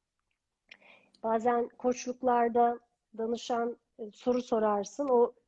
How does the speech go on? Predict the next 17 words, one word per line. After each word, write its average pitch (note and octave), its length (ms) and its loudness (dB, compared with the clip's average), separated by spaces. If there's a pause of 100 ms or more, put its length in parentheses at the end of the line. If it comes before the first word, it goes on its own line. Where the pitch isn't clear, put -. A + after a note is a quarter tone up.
daha A3 160 -2
çok A#3 220 -8
üçüncü A#3 360 -2
kişilere A3+ 520 8
yönelir. G3+ 640 -2 (100)
Hani G#3 180 -2
konu A3 320 2
eğer, G#3 680 -2 (360)
bilmiyorum G#3+ 280 -2
işte, G3+ 280 -10 (200)
çalışanıyla, A3+ 600 0
yöneticisiyle, A#3 800 2
eşiyle A#3+ 440 0
ilgiliyse A#3 720 -2 (1400)
sonra A#3+ 380 0
dersin C#4+ 460 2
işte, G3+ 220 -16